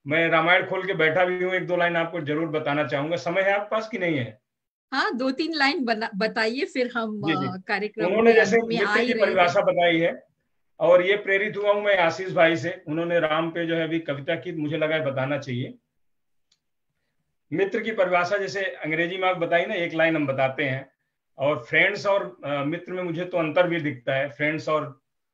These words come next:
Speaker 1: जो Facebook के specially friends होते हैं, दो हजार, तीन हजार, चार हजार, और मित्र में जो है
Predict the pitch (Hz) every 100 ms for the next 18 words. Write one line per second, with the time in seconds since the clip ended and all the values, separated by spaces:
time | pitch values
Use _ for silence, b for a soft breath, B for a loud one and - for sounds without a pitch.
0 | - 127 127 143 135 151 151 135 - 123
1 | 147 139 135 135 131 123 131 123 127 127
2 | 123 120 123 120 117 117 - 117 113 110
3 | 127 _ _ _ _ _ _ - 147 139
4 | 160 170 175 175 170 160 156 170